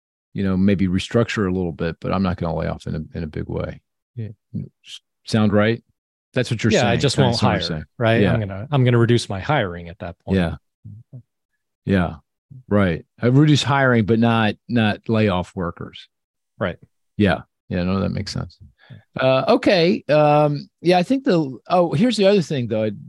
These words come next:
Speaker 1: uh, point out with regard to the surprise, particularly around the job market,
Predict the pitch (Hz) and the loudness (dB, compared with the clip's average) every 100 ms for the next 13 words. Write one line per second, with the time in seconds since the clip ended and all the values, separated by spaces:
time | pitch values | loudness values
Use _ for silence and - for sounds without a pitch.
0 | - 113 - - - 139 127 120 107 110 | -10 -10 -10 -20 -6 2 4 4 2 0
1 | 107 113 104 98 98 - 104 - - 117 | 2 2 2 0 -2 -2 -2 -2 0 2
2 | 107 101 90 - _ - - 120 104 101 | 4 2 -2 -14 _ -8 -2 0 2 0
3 | 92 78 104 107 98 87 - 87 | -2 -2 0 0 0 -4 -4 -6